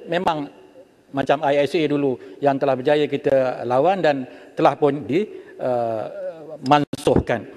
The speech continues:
Jadi kita harap kalau benar ada kes dan mereka ini disangka ataupun tersangka, tentulah fakta sudah ada dan mereka tidak memerlukan masa yang panjang untuk menyiasat. Dua puluh, dua puluh lapan hari untuk menyiasat,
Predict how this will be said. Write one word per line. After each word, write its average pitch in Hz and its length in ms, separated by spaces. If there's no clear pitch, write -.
Jadi 180 240
kita 208 160
harap 143 320
kalau 147 240
benar 160 480
ada 143 160
kes - 480
dan 139 240
mereka 151 240
ini 143 160
disangka 135 720
ataupun 131 400
tersangka, 127 640
tentulah 165 560
fakta - 400
sudah 131 240
ada 165 240
dan 135 160
mereka 151 320
tidak 151 160
memerlukan 139 480
masa 139 240
yang 135 160
panjang 143 400
untuk 123 240
menyiasat. 123 400
Dua 156 160
puluh, 170 320
dua 160 240
puluh 160 160
lapan 160 160
hari 165 240
untuk 156 240
menyiasat, 160 400